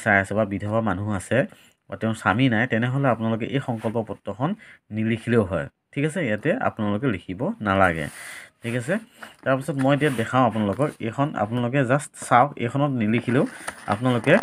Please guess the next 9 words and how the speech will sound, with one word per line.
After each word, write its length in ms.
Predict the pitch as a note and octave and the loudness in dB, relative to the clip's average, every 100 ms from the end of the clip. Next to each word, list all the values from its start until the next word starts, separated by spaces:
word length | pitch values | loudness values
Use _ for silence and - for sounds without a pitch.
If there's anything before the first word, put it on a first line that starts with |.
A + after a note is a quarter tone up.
| - - - - - | 2 0 -2 -4 0
ইংলিছখনত 520 | C#3 D#3 E3 D#3+ D#3 - | 2 2 0 0 0 0
ফিল 120 | - A2 | 2 2
আপ 60 | F#2+ | 2
কৰক, 200 | G2 F2 - _ | 0 -4 -6 _
ঠিক 120 | C3+ C#3 | 0 2
আছে? 120 | D3 G#3+ - - - G#2+ | 2 2 -2 -14 -10 0
যিহেতু 240 | A#2+ D3+ E3+ | 4 6 6
এইটো 120 | C#3 D3 | 4 2
ছফ্টৱেৰত 440 | C3+ - D3+ D3 | 0 4 6 6